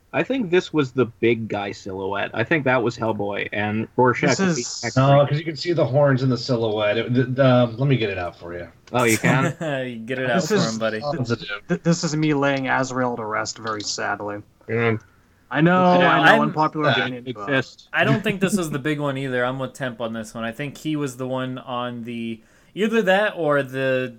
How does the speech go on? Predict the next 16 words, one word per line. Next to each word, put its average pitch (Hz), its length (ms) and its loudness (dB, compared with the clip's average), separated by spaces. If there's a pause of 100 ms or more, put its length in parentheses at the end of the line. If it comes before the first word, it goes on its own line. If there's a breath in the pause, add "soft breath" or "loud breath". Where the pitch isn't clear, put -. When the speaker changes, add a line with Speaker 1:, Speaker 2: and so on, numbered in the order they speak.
Speaker 4:
silhouettes 156 680 0
were, 123 540 -2 (160)
they 139 160 0
were 151 160 2
vague, 127 540 -2
but 123 160 -4
they 127 80 -4
weren't 127 260 -8
exact. 110 560 -6
That 120 160 -4
is 117 140 -8
my 117 160 -4
other 107 160 -6
theory, 104 400 -10
is 104 160 -14
that 104 260 -10